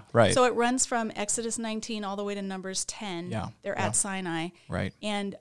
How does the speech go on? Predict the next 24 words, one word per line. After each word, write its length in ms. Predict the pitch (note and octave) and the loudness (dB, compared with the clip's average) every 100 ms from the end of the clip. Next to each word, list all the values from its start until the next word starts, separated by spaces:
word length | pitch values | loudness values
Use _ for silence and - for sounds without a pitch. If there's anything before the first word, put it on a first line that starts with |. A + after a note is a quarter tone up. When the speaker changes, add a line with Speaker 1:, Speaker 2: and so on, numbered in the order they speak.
| - | -8
Speaker 2:
and 160 | G#3 G#3 | -4 -2
I 180 | A3 | -2
do 200 | A3+ A3+ | -2 -2
see 180 | A#3 A3+ | -2 -2
that 180 | G3 F3+ | -4 -4
as 120 | F3 | -2
central 540 | - - G3 G3 G#3 F3+ | 0 0 -2 -6 -6 -6
to 420 | - - G3 F#3 | -6 -6 -4 0
the 80 | G#3+ | 2
Speaker 1:
Mm. 60 | G2+ | 0
Speaker 2:
teaching, 540 | C#3+ F#3+ F3+ F3 E3+ E3+ _ | -2 -4 -6 -6 -8 -12 _
Speaker 1:
Yep. 180 | - F#2+ | -4 -2
Speaker 2:
the, 80 | C#4 - _ - F#3+ | -4 -12 _ -14 -12
the 100 | - _ - - | -12 _ -16 -12
overall 320 | G3+ F#3+ F3+ | -8 -6 -6
teaching 320 | G3+ F#3+ F3+ | -6 -6 -8
of 80 | F3 | -10
the 80 | F3+ | -12
Pentateuch 440 | F#3 F3 - F#3+ | -12 -10 -12 -14
or 100 | - | -14
Torah. 580 | - - F#3+ F3+ E3 E3 - | -14 -12 -8 -6 -6 -8 -4
Speaker 1:
Yeah. 220 | A2 G3+ | 0 2
Speaker 2:
This 180 | A3+ A#3+ | 4 4
is, 200 | B3+ | 2